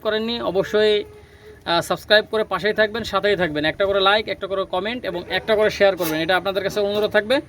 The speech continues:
ভিউয়ার্স, কবুতরগুলোর কোয়ালিটি দেখেন, মাশাআল্লাহ। মিয়ানাজির সালার টেডি বেবি,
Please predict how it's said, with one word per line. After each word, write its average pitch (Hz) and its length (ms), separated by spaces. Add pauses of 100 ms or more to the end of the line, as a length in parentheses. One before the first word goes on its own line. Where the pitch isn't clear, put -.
(320)
ভিউয়ার্স, 220 280
কবুতরগুলোর 220 560
কোয়ালিটি 220 360
দেখেন, 156 260
মাশাআল্লাহ। 147 540 (520)
মিয়ানাজির 202 440
সালার 208 340
টেডি 214 220
বেবি, 220 240